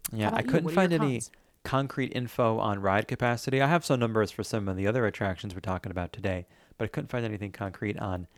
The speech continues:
Speaker 2: It's probably
Speaker 1: aliens
Speaker 2: so low that they're like, "We
Speaker 1: swirling.
Speaker 2: don't share it.
Speaker 1: Yeah,
Speaker 2: We
Speaker 1: they're
Speaker 2: don't
Speaker 1: like, "You
Speaker 2: wanna
Speaker 1: know
Speaker 2: share
Speaker 1: what?
Speaker 2: it." <laughs>
Speaker 1: Let's not embarrass ourselves." Um, yeah, oh, I agree with all your cons. And although I mentioned some interactive things, like the, the big red button you can switch to change
Speaker 2: Yeah.
Speaker 1: some lighting
Speaker 2: It's just,
Speaker 1: stuff,
Speaker 2: like,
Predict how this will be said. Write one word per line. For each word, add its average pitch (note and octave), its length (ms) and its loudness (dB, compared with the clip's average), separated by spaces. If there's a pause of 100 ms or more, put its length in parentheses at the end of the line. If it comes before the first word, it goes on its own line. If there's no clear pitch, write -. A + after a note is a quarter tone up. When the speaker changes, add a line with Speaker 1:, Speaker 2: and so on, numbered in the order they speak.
(220)
Speaker 2:
It's B2 120 -4
probably A#2 160 0
Speaker 1:
aliens G#2+ 160 -2
Speaker 2:
so A#3+ 100 0
low E3+ 240 0
that F3+ 120 -4
they're E3 100 -2
like, D#3 120 -2
"We A2+ 80 0
Speaker 1:
swirling. F#2+ 300 -2 (160)
Speaker 2:
don't E3+ 220 -4
share C#3+ 280 -8
it. C3+ 120 -14 (100)
Speaker 1:
Yeah, A#2 140 0
Speaker 2:
We F3 40 0
Speaker 1:
they're F3 80 -2
Speaker 2:
don't - 80 0
Speaker 1:
like, - 120 -4
"You G2+ 80 -4
Speaker 2:
wanna G2 120 0
Speaker 1:
know G2 80 2
Speaker 2:
share G#2+ 120 -2
Speaker 1:
what? - 80 -8
Speaker 2:
it." E3+ 100 -4
<laughs> - 40 -8
Speaker 1:
Let's G#2 140 -4
not C3 120 4
embarrass F#2 420 0
ourselves." A2+ 360 -2 (1500)
Um, A#2+ 240 0
yeah, D#3 280 6
oh, C3 160 10
I B2+ 140 8
agree A#2+ 180 4
with C3 100 4
all C3 60 4
your B2 100 2
cons. A2 500 2
And A2 320 0
although C3+ 280 8
I D#3 80 10
mentioned C3 420 2
some B2 200 6
interactive D3 540 6
things, A2 460 4
like G#2 140 6 (180)
the, A2+ 140 8
the A2+ 160 0
big G#2 260 6
red A2+ 320 6
button A#2 320 6
you G2+ 80 2
can G2 140 0
switch A2 440 2
to G#2+ 120 0
change G#2+ 380 0
Speaker 2:
Yeah. - 40 -4
Speaker 1:
some G2 240 0
lighting G2+ 300 6
Speaker 2:
It's G2+ 60 0
just, F#2+ 100 -4
Speaker 1:
stuff, G2+ 100 6
Speaker 2:
like, B3+ 160 0